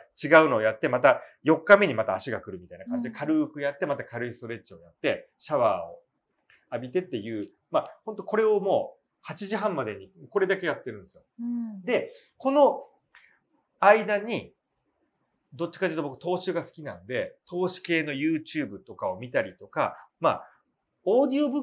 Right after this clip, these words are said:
Speaker 1: クを聞くというよりも、もうそういうビジネス系の最近その、とか投資系のYouTube見てる方が多いですけど、
Speaker 2: うん。
Speaker 1: それを、そういうのをやりながら見てるか聞いてるかっていうのを、まあ、セットでやってる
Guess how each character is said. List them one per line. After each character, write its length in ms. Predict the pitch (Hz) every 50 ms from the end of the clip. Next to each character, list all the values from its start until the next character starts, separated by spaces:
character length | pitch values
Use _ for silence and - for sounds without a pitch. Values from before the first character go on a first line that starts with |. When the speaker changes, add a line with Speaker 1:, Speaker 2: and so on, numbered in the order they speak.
| - -
Speaker 1:
ク 80 | - 135
を 80 | 110
聞 140 | - - -
く 100 | - 160
と 140 | 151 147 127
い 100 | 113 113
う 40 | 117
よ 100 | 113 113
り 80 | 104 101
も、 120 | 92 95
も 260 | 117 147 135 104 - -
う 60 | -
そ 140 | - - 208
う 40 | 180
い 20 |
う 40 | 143
ビ 120 | 123 156 175
ジ 160 | 226 294 359
ネ 80 | 392
ス 120 | 370 370 -
系 140 | - 302 285
の 80 | 269
最 200 | - - 240 233
近 160 | 233 240 220
そ 100 | 208 220
の、 220 | 202 196 185 170 160 160 - -
と 80 | 180
か 100 | 160 131
投 180 | - 208 247 240
資 80 | 247
系 100 | - 285
の 80 | 262 214
YouTube 420 | 165 175 214 214 214 - 247 147 117
見 100 | 127 127
て 80 | 131
る 100 | 127 110
方 80 | 104 101
が 80 | 92 92
多 140 | 107 110
い 40 | 101
で 80 | 90 85
す 100 | - _ _
け 60 | 101
ど、 280 | 107 131 110 - - -
Speaker 2:
う 40 | 233
ん。 20 | 220
Speaker 1:
そ 60 | 190
れ 80 | 175 180
を、 120 | 165 - - - - -
そ 100 | 190 190
う 60 | 196
い 60 | 190
う 20 |
の 60 | 156 123
を 40 |
や 120 | 113 117 120
り 140 | 135 151 151
な 100 | 151 143
が 100 | 143 139
ら 200 | 143 135 123 131
見 100 | 143 -
て 80 | - 120
る 120 | 104 -
か 80 | - -
聞 180 | - - 120
い 40 | 110
て 80 | - 120
る 80 | 110 104
か 100 | - 92
っ 80 | -
て 80 | - 170
い 40 | 185
う 20 |
の 80 | 170 117
を、 80 | 98
ま 80 | - 107
あ、 100 | - - - - _ _ _ _ _ _ _ _ _ _ _ _ _ _ -
セ 120 | - 269
ッ 80 | 269 -
ト 80 | 135
で 80 | 95 98
や 120 | 90 87
っ 80 | - -
て 80 | 104
る 260 | 101 104 98 90 85